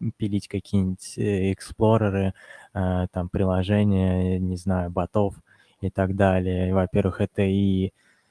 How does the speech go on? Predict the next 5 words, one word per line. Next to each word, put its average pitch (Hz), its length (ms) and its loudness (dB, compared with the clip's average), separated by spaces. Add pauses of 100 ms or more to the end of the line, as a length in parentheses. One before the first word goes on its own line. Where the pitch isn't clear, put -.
(340)
э, 90 460 -4 (920)
ну, 107 180 4
наверное, 92 560 2
с, - 380 -6
э, 95 320 0